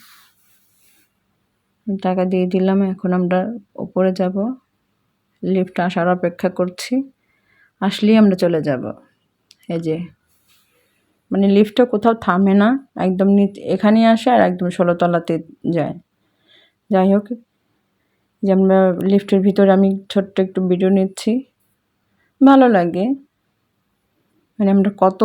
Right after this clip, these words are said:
উপরে উঠছি, খুব অন্যরকম একটা, একটু এক্সাইটেড। এই যে আমরা চলে আসলাম, তো এসে দেখি যে প্রচুর মানুষ,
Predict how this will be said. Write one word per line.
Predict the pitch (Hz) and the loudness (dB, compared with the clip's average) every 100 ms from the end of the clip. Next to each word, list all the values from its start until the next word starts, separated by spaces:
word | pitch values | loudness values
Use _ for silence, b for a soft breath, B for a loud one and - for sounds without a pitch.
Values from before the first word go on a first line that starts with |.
| 214 | 0
উপরে | 214 202 202 | 0 0 0
উঠছি, | 202 - 202 196 | -2 -6 -6 -2
খুব | 202 185 | 0 4
অন্যরকম | 202 196 208 190 | 4 4 2 -2
একটা, | 185 | -4
একটু | 180 175 185 - 156 | -6 -6 -6 -6 -10
এক্সাইটেড। | 180 196 185 190 208 - _ _ _ _ _ _ - | -2 0 0 -2 -8 -12 _ _ _ _ _ _ -8
এই | 185 | -4
যে | 185 | -2
আমরা | 180 | -2
চলে | 185 185 180 190 | -2 -4 -2 -4
আসলাম, | - 196 233 269 _ _ _ _ _ _ _ _ _ _ _ _ _ _ _ _ _ _ _ _ _ | -2 0 0 -2 _ _ _ _ _ _ _ _ _ _ _ _ _ _ _ _ _ _ _ _ _
তো | - | -2
এসে | 190 208 196 | 0 2 0
দেখি | 196 202 | 0 2
যে | 208 208 | 2 2
প্রচুর | 208 202 - 208 208 208 208 202 | 0 0 0 2 4 4 4 2
মানুষ, | 190 190 196 | 2 2 0